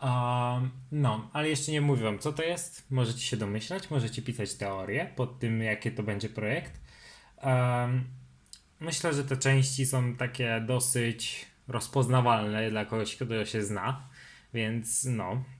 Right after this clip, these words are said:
Mm, właśnie jeśli chodzi o, o tą moją kwarantannę, to też macie film,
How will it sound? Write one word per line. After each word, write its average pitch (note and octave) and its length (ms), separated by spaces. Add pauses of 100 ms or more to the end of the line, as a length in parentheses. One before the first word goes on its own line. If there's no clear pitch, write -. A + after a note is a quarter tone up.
(920)
Mm, A#2 560 (760)
właśnie C3+ 460 (1000)
jeśli A#2+ 260
chodzi C3+ 260
o, B2 540
o C3 80
tą C3 140
moją A#2 240
kwarantannę, A#2+ 580
to A2+ 120
też A#2+ 180
macie A2 240
film, C3 440